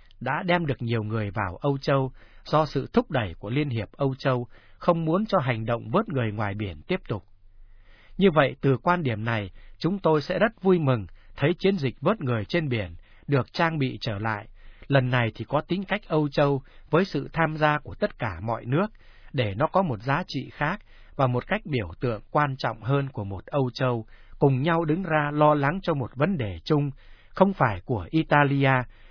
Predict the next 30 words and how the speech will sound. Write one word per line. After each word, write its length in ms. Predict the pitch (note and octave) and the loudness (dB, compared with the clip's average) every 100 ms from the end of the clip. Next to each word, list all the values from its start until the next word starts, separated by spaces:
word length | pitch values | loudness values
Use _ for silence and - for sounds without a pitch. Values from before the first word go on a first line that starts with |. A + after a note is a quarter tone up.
| - | -6
cũng 160 | - A#3+ | -2 0
không 220 | G3+ G3+ | 4 2
phải 260 | F#3+ A#2+ F#2 | 2 0 -2
của 240 | - G#2 E2+ | -4 -4 2
Hy 160 | F3+ | 2
Lạp, 240 | D3 A2+ - - - - | 4 0 -4 -12 -12 -4
của 200 | B2 F#2+ | -4 -2
Tây 160 | D#3 D3+ | -2 0
Ban 180 | D3+ C3+ | 0 0
Nha, 340 | C#3 C3+ C3 C3+ | 2 0 0 -4
của 200 | A2 E2+ | -6 -2
Đức, 160 | D3+ A3+ - - - | 0 0 -4 -12 -4
của 220 | A2 E2+ | -4 -2
Thụy 160 | C#3 C3 | -4 -4
Điển. 260 | A2+ F2 E2 - - - - - - - - | -4 -6 -12 -20 -20 -20 -20 -20 -20 -18 -2
Nhưng 240 | C#3+ C#3 | 2 4
nó 140 | C3+ F#3+ | 4 4
là 160 | C3+ | 4
vấn 220 | A2 F3 F3 | 0 0 0
đề 180 | A#2 | -2
của 160 | - G#2 | -4 -6
tất 240 | - - | -6 -4
cả 200 | - A2 F#2 | -2 -2 -2
mọi 180 | A#2+ | -6
người, 360 | A#2+ A#2+ A2 E2 - - - - | -2 -2 -2 -4 -12 -20 -20 -4
nếu 140 | C3+ D#3+ | 0 0
chúng 200 | F#3+ F#3 | 0 -2
ta 120 | D3 C3+ | 0 0
muốn 180 | C#3 F#3+ | 0 -2
tiếp 180 | - | 0